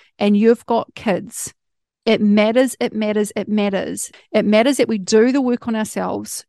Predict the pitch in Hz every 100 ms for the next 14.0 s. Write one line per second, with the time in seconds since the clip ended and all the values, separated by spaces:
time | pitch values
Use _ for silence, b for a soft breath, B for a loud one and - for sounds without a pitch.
0 | - 233 214 - - 208 240 247 - 226
1 | 214 202 208 196 190 190 - 190 196 180
2 | - 208 196 208 202 196 220 294 320 220
3 | 202 - - - - 285 370 - - 208
4 | 190 208 202 190 226 233 196 - 220 220
5 | 233 196 196 226 226 214 208 196 196 -
6 | 196 185 208 180 - 196 170 196 - B
7 | B B B B 233 - 247 226 220 -
8 | _ _ _ _ _ - 220 208 254 262
9 | 247 - 220 208 214 196 190 220 214 214
10 | 202 190 196 196 202 196 190 190 - 190
11 | 190 233 220 208 - - _ _ - 240
12 | 226 233 202 190 - 190 - - 196 185
13 | 196 185 185 190 185 185 - 214 220 202